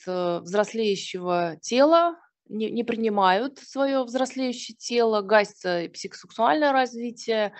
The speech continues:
И вот очень такими деструктивными, агрессивными, жёсткими диетами,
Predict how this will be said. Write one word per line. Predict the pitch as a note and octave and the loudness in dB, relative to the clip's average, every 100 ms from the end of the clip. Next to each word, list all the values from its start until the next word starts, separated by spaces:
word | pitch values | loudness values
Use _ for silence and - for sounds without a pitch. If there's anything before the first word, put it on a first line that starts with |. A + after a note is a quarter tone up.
| - - _ | -20 -20 _
И | - F4 | -2 0
вот | D#4+ - | 0 -2
очень | - C4+ B3+ A#3+ | -4 -4 -4 -2
такими | A#3 A3+ A#3+ A#3 A3 G#3 - - - - | -2 -2 -8 -4 -4 -4 -8 -20 -20 -14
деструктивными, | F#3 G#3+ A#3 A3 - C4+ C4 B3 A#3 A3 | -10 -4 -4 -4 -2 0 2 2 2 0
агрессивными, | G3 G3+ - - A#3 A3+ G#3+ G#3+ G3+ F#3+ | 0 -6 -6 -10 -8 -4 -4 0 2 2
жёсткими | F3+ G#3+ G#3 - F#3+ F#3 | 0 -4 -6 -8 -4 -4
диетами, | F3 F3 G3+ C#4+ C#4+ B3 A#3+ B3 A#3 | -4 -2 4 4 4 -2 0 0 0